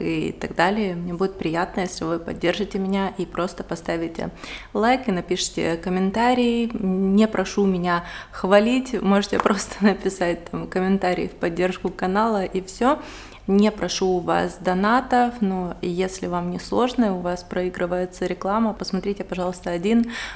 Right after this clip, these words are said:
блок рекламы или хотя бы несколько. Э, не для того, чтобы как-то меня обогатить, а для того, чтобы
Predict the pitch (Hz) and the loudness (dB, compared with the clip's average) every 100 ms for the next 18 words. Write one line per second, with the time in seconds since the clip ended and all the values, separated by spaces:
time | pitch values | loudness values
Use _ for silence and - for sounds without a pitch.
0 | - 190 214 214 214 208 208 202 196 196 | -4 2 4 4 2 0 4 4 4 2
1 | 170 185 196 190 185 170 180 214 240 233 | -2 -4 -4 0 0 0 2 2 2 0
2 | 214 208 196 - - - - 185 185 180 | 0 0 -2 -4 -16 -16 -2 2 2 0
3 | 180 - 208 226 202 196 175 170 180 - | -2 4 8 8 6 2 0 2 0 -2
4 | 170 170 165 165 170 165 175 170 - 175 | -4 -2 -2 -2 -6 -4 -4 -2 2 2
5 | 170 175 175 175 - 285 285 - 208 220 | 2 0 -2 -2 -2 -2 -2 0 2 2
6 | 202 180 175 180 214 - 170 180 180 | -2 -4 -2 -2 -2 -4 -2 0 0